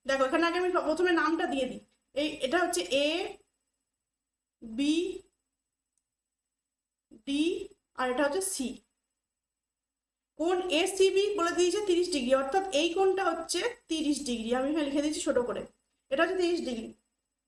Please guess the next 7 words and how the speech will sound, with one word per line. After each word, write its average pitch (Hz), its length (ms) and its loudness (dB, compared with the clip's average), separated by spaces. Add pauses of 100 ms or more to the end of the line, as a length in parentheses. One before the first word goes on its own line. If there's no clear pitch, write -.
(1040)
আচ্ছা, 269 160 4 (100)
এটা 370 180 0
যদি 415 200 2
তিরিশ 392 260 4
ডিগ্রি 392 300 6
হয়, - 200 4 (400)
আমরা 339 180 4